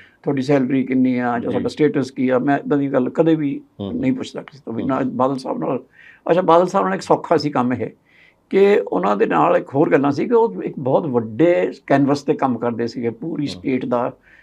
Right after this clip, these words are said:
Speaker 1: ਬਲਕਿ ਦੇਸ਼ ਦੇ ਲੀਡਰ ਵੀ ਸੀਗੇ ਉਹ, ਮਤਲਬ
Speaker 2: ਹੂੰ।
Speaker 1: ਸਾਰੀ ਦੁਨੀਆ ਦੇ ਦੇਸ਼ ਦੇ ਲੀਡਰ ਜਿਹੜੇ
Speaker 2: ਜੀ।
Speaker 1: ਸੀ ਉਹਨਾਂ ਦੀ ਰਿਸਪੈਕਟ ਕਰਦੇ
Speaker 2: ਜੀ।
Speaker 1: ਸੀ।
Speaker 2: ਹੂੰ।
Speaker 1: ਸੋ ਉਹਨਾਂ ਦੇ ਅੰਦਰ ਕੀ ਕੁਛ ਹੁੰਦਾ ਸੀਗਾ ਤਾਂ
Speaker 2: ਹੂੰ।
Speaker 1: ਮੇਰੀ ਸਗੋਂ ਇਹ ਕੋਸ਼ਿਸ਼ ਹੁੰਦੀ ਸੀ ਕਿ ਮੈਨੂੰ ਪਤਾ ਨਾ ਲੱਗੇ,
Speaker 2: ਹੂੰ।
Speaker 1: ਕਿਉਂਕਿ ਉਹ ਗੱਲਾਂ ਐਸੀਆਂ ਸੈਂਸਿਟਿਵ ਹੁੰਦੀਆਂ ਕਈ ਵਾਰੀ ਕਿ ਸਾਡੇ ਵਰਗੇ ਬੰਦੇ ਤੋਂ ਕਦੇ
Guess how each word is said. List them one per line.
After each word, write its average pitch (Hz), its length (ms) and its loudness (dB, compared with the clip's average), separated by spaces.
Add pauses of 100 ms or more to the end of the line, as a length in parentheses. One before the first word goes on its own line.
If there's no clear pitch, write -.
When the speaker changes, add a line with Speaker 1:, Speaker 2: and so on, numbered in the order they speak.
(140)
Speaker 1:
ਬਲਕਿ 151 220 4
ਦੇਸ਼ 131 380 0
ਦੇ 143 100 6
ਲੀਡਰ 123 300 0
ਵੀ 123 120 0
ਸੀਗੇ 117 260 -4
ਉਹ, 113 300 0
ਮਤਲਬ 120 160 -4
Speaker 2:
ਹੂੰ। 117 60 0
Speaker 1:
ਸਾਰੀ 131 280 0
ਦੁਨੀਆ 123 320 -2
ਦੇ - 140 -8
ਦੇਸ਼ 113 360 -6
ਦੇ 123 60 0
ਲੀਡਰ 117 280 -2
ਜਿਹੜੇ 131 200 -4
Speaker 2:
ਜੀ। 98 60 -2
Speaker 1:
ਸੀ 95 80 -6
ਉਹਨਾਂ 123 140 -4
ਦੀ 135 60 -4
ਰਿਸਪੈਕਟ - 320 -10
ਕਰਦੇ 98 200 -8
Speaker 2:
ਜੀ। 95 60 -10
Speaker 1:
ਸੀ। - 220 -16 (300)
Speaker 2:
ਹੂੰ। - 80 -16 (180)
Speaker 1:
ਸੋ - 160 2
ਉਹਨਾਂ 233 240 2
ਦੇ 240 180 6
ਅੰਦਰ 170 360 0
ਕੀ 214 260 -4
ਕੁਛ 226 260 -2
ਹੁੰਦਾ 175 200 4
ਸੀਗਾ 165 280 0
ਤਾਂ 214 120 -2
Speaker 2:
ਹੂੰ। 190 80 -6
Speaker 1:
ਮੇਰੀ 160 220 2
ਸਗੋਂ 196 240 0
ਇਹ 220 60 2
ਕੋਸ਼ਿਸ਼ 175 400 -2
ਹੁੰਦੀ 165 140 -4
ਸੀ 208 120 -4
ਕਿ 226 60 -6
ਮੈਨੂੰ 233 160 -2
ਪਤਾ 220 180 2
ਨਾ 147 200 6
ਲੱਗੇ, 104 320 2 (200)
Speaker 2:
ਹੂੰ। 95 120 -20 (680)
Speaker 1:
ਕਿਉਂਕਿ 226 220 2
ਉਹ 254 80 8
ਗੱਲਾਂ 180 300 4
ਐਸੀਆਂ 202 280 -2
ਸੈਂਸਿਟਿਵ 170 460 -4
ਹੁੰਦੀਆਂ 160 300 0
ਕਈ 147 140 -2
ਵਾਰੀ 113 360 -2 (400)
ਕਿ 220 100 2
ਸਾਡੇ 196 340 0
ਵਰਗੇ 202 220 2
ਬੰਦੇ 180 260 -2
ਤੋਂ 190 140 -4
ਕਦੇ 190 300 -2